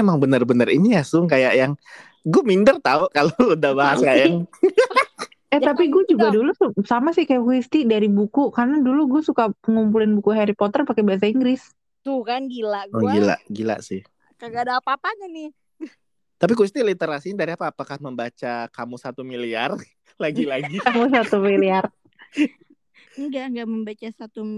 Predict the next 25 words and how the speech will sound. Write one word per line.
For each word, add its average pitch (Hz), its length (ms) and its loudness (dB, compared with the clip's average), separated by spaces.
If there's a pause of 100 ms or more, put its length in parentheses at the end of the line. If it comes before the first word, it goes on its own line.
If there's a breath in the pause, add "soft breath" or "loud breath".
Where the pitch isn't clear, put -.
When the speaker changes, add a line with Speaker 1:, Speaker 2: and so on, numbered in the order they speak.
(140)
Speaker 2:
bu-, 208 160 -10 (160)
bacaan 190 560 -10
satu 202 320 -12
miliar. 196 320 -8
Tapi 226 240 -14
kan 403 160 -6
dulu 285 160 -6
tuh 392 160 -12
masih 320 320 -14
awalnya 208 400 -10
kalau 269 240 -12
yang, 202 240 -10 (560 soft breath)
eh, 185 400 -10
bukunya 190 560 -8
full 196 320 -4
in 185 80 -6
English 180 320 -4
gitu 269 160 -6
ya, 320 240 -6
kan 330 240 -6
nggak, 233 160 2
Speaker 3:
Mhm. 233 80 2
Speaker 2:
belum 185 320 0
yang, 185 240 -8
belum 190 240 -2